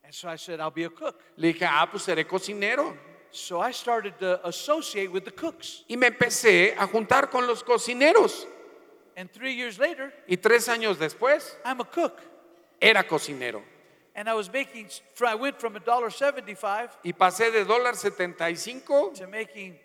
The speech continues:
Speaker 1: six fifty an hour.
Speaker 2: a seis cincuenta la hora.
Speaker 1: And I was able to t-, I told my wife, "Give me five years and you'll never have to work another day in your life."
Speaker 2: Y le dije a mi esposa, "Dame cinco años y ni un día más tendrás que trabajar en tu vida."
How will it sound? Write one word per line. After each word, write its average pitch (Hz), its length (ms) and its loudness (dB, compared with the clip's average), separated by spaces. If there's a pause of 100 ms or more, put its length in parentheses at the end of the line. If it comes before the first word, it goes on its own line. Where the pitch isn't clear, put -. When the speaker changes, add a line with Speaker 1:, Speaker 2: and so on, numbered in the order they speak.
Speaker 1:
six - 320 -16
fifty 208 380 -16
an 190 80 -12
hour. 214 280 -14
Speaker 2:
a 175 120 4
seis 185 380 -2
cincuenta 196 500 -4
la 117 120 -6
hora. 107 180 -10 (300)
Speaker 1:
And 190 100 -12
I 196 60 -4
was 196 180 -8
able 220 220 -2
to 196 80 -10
t-, 226 120 -14
I 190 120 -8
told 247 200 -4
my 240 120 -4
wife, 226 340 -2
"Give 269 140 -6
me 302 100 -8
five 269 360 -4
years 233 260 -12
and 190 120 -14
you'll 190 140 -12
never 208 180 -10
have 202 160 -6
to 202 60 -20
work 190 240 -12
another 170 260 -14
day 170 200 -10
in 165 40 -20
your 156 140 -18
life." 143 180 -12 (140)
Speaker 2:
Y 175 100 -4
le 175 140 2
dije 196 220 -2
a 208 40 -2
mi 185 100 -6
esposa, 170 360 -4
"Dame 247 220 -2
cinco 220 320 -4
años 247 420 -2 (220)
y 180 160 -6
ni 196 140 0
un 240 120 -6
día 208 100 0
más 175 220 -6
tendrás 160 360 -8
que 170 100 -8
trabajar 131 420 -6
en 135 60 -20
tu 131 120 -16
vida." 110 240 -16